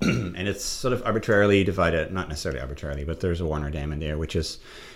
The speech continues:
an important structure in the river. It's the water control structure that determines to some degree the lake level.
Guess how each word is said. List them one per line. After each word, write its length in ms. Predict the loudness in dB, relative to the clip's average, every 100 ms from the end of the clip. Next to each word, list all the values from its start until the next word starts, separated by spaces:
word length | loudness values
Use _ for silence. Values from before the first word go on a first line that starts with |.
| -4
an 80 | 0
important 380 | 4 6 6 2
structure 480 | 2 2 4 2
in 220 | 4 4 4
the 80 |
river. 340 | 4 2 0 -2
It's 220 | -4 0
the 100 | 2
water 220 | 4 4
control 320 | 2 2 2
structure 400 | 4 0 2 2
that 340 | 4 4 4 -2 -18 -20 -20 -16 -2
determines 540 | 0 2 4 4 0
to 80 | -4
some 220 | -2 0
degree 400 | 2 6 8 8
the 100 | 4
lake 220 | 2 2
level. 360 | 2 2 2 0